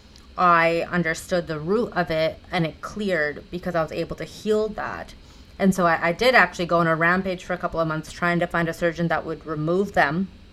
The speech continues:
Everybody saying that the risk is much higher or there's no point or, or whatever.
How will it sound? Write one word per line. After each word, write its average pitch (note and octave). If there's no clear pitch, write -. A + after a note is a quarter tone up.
Everybody F3+
saying E3+
that D#3+
the E3
risk F3+
is D#3+
much D3+
higher D#3
or D#3
there's D#3
no D3+
point D#3+
or, D#3
or E3
whatever. D#3+